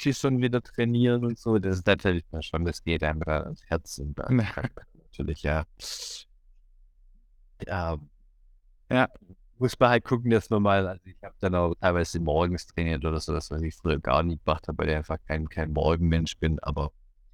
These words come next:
Speaker 1: ja, und dann jetzt halt in der Prep ist es halt so, äh, wenn ich was mach, dann mach ich's hundertprozentig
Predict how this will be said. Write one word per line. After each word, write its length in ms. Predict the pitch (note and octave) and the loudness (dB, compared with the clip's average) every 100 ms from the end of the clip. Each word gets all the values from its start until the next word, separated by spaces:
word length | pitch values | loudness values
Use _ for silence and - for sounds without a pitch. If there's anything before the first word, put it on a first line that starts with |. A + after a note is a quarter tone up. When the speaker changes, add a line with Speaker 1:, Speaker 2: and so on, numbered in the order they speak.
| _ _ _ _ | _ _ _ _
Speaker 1:
ja, 180 | - D2 | -4 -2
und 160 | D2+ D#2+ | 0 0
dann 300 | F#2 G#2 G#2+ - | 2 2 0 -4
jetzt 320 | G2+ G2+ - G2+ | 0 0 0 0
halt 180 | F#2+ | 2
in 160 | F#2 F2+ | 0 -4
der 80 | F2 | -4
Prep 360 | - F#2+ G#2 | 0 2 2
ist 180 | - F#2+ | -2 -6
es 160 | G2 - | -4 2
halt 180 | F#2+ - | 2 2
so, 440 | F#2+ F#2 G2+ - - | 0 2 2 0 0
äh, 420 | F2 F2 F2 E2+ - - | 2 4 4 0 -10 -12
wenn 160 | E2+ F2 | -10 -8
ich 160 | F2+ | -6
was 160 | F2+ E2 | -6 0
mach, 220 | E2+ E2+ | 0 0
dann 180 | - E2+ | -2 -2
mach 160 | D#2+ D#2+ | 0 0
ich's 200 | D#2 - | -2 -4
hundertprozentig 840 | F2 F2+ F2 G2 - F#2 F#2 F2+ | -2 0 -2 -4 -2 0 0 -2